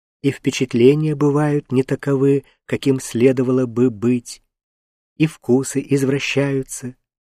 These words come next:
и возбуждения других сил направляются не в должную сторону.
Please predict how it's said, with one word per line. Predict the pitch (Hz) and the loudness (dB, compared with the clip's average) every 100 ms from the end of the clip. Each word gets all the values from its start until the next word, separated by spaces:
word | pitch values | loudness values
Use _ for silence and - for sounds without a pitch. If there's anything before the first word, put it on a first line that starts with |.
| _ _ _ _ | _ _ _ _
и | 135 | 2
возбуждения | 127 131 127 131 117 143 147 139 | 2 2 0 -2 2 4 4 2
других | 135 135 135 143 | 2 2 -2 -2
сил | - - 165 151 | -6 0 2 2
направляются | 110 104 104 104 107 101 - | -2 -2 0 0 -2 -4 -4
не | 113 | -4
в | 107 | -4
должную | 101 117 117 113 113 | -4 -4 -2 -6 -8
сторону. | - - 113 120 117 110 | -10 -6 -4 -4 -6 -12